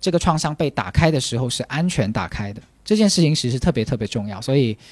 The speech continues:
呃，这，这请勿随便模仿啊，<laughs> 这个真的要加一个这样的，<laughs> 的，的事情，因为里面涉及到很多专业的动作去保护当事人的心理感受。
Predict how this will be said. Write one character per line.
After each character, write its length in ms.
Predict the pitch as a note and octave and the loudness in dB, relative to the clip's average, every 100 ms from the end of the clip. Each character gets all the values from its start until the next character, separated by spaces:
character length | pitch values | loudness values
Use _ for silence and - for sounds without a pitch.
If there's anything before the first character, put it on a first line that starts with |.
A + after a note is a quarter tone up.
| - - - | -20 -20 -10
呃， 320 | A#2 A2+ A2 | -4 -2 -2
这， 180 | - E3 | -4 -8
这 140 | - F3+ | -8 -2
请 240 | - A2+ | 0 2
勿 120 | E3+ | 2
随 140 | F3 C3 | 2 4
便 180 | E3 | 4
模 140 | D3 C3 | 4 2
仿 180 | - A2+ | 2 0
啊， 240 | - - - | -2 2 6
<laughs> 160 | C3+ | 6
这 80 | C3 | 6
个 80 | D#3+ | 6
真 160 | F3+ | 6
的 60 | E3 | 6
要 120 | D#3+ | 6
加 280 | D#3+ E3 D3 | 4 2 4
一 60 | C#3+ | 4
个 120 | D3 | 4
这 180 | - D#3 | 4 2
样 80 | |
的， 160 | B2 A#2 - - | 2 0 -4 -10
<laughs> 200 | F#3 - | -14 2
的， 160 | C3 B2+ | 4 4
的 180 | - B2+ | 2 2
事 160 | - | 2
情， 240 | C#3 B2 A2 - - - | 2 2 0 -8 -12 4
因 100 | F3 | 6
为 80 | E3+ | 8
里 100 | C3+ | 8
面 140 | C3 | 6
涉 160 | - D3+ | 6 4
及 100 | C3 | 4
到 120 | C#3 | 4
很 180 | C#3 A2 | 4 4
多 240 | C3 C3+ | 6 6
专 260 | C3+ D3+ D3 | 4 2 4
业 140 | C#3 | 4
的 80 | A#2+ | 2
动 240 | A#2 B2+ | 4 4
作 160 | B2 A#2+ | 4 4
去 160 | - | 2
保 160 | B2+ G2+ | 0 0
护 180 | A2+ A#2+ | 0 -2
当 220 | B2+ B2+ | -2 -2
事 140 | - | -2
人 120 | A#2 G#2 | -4 -4
的 260 | A2+ G#2 G2+ | -4 -6 -8
心 240 | - A#2 | -2 0
理 80 | A2+ | 0
感 180 | A2 G#2 | -2 -4
受。 240 | - G2+ | -6 -6